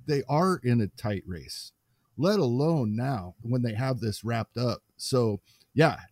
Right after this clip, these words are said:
absolutely. And as far as Max Muncy specifically is concerned, this hurts a lot, right? As, for those of us that held on to him or picked him up where people didn't hold on to him, and now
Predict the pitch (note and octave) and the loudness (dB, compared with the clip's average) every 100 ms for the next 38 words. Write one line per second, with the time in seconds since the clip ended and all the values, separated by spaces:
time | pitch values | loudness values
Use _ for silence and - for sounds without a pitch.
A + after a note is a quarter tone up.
0 | - C#3 C#3 - A#2+ D#3 F#2 - G2+ B2+ | -4 -2 -2 -2 -2 -2 -4 -10 -4 0
1 | C3+ G#2+ A#2+ - D#3 E3 B2 C3 C#3+ C3+ | 0 0 -4 -4 -2 0 0 -2 -6 -4
2 | - C3 C#3+ - C#3 C3 - _ _ _ | -2 0 0 0 0 0 -4 _ _ _
3 | _ - - - A2+ - D3+ F#3 E3+ G3 | _ -12 -8 -4 -2 0 0 0 -2 2
4 | G3 F#3 - F3 - G3+ G3+ F#3+ _ _ | 2 2 -2 -4 0 0 0 -2 _ _
5 | _ _ _ _ A2+ F#3 F#3 C3 - - | _ _ _ _ -2 2 2 0 0 2
6 | B2+ G#2+ - G2 E2 F2 F#2 A2+ A#2 G#2+ | 2 0 -4 -12 -14 -14 -4 0 0 -2
7 | - _ _ _ - A#2+ C3 B2 B2 A2 | -6 _ _ _ -6 -2 0 0 -2 -4
8 | - B2+ A#2+ D3+ D3 D3+ D#3 - B2 - | -2 -2 2 2 2 0 -2 -2 -6 -2
9 | C#3+ D3 C3+ C3 D3 D3 D3+ D3+ D#3 D#3 | 0 2 0 -2 -2 -2 -2 0 0 0
10 | A#2+ - D3 C#3 C3+ B2 C#3+ D3 B2+ B2+ | -2 -2 -4 -2 -2 0 0 -2 -2 -2
11 | B2 C#3+ - A#2 C3+ A#2+ C3+ B2+ B2+ C3+ | -2 -4 -4 -6 -6 -4 -2 -2 -2 -2
12 | B2 C3 C3 D3 D3 D3 A2+ A2 A#2+ B2+ | -2 -4 -2 0 0 0 0 -2 -2 -2
13 | C3+ | -2